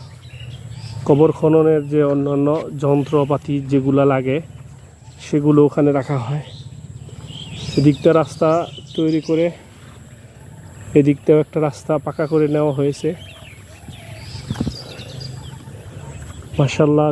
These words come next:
জায়গাটা অনেক সুন্দর। কলিজার ভাই ও বোনেরা, দয়া করে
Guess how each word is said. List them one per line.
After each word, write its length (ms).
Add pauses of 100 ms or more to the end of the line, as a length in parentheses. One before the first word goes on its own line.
জায়গাটা 360 (100)
অনেক 180 (120)
সুন্দর। 340 (4000)
কলিজার 420
ভাই 180
ও 80
বোনেরা, 300 (1160)
দয়া 240
করে 140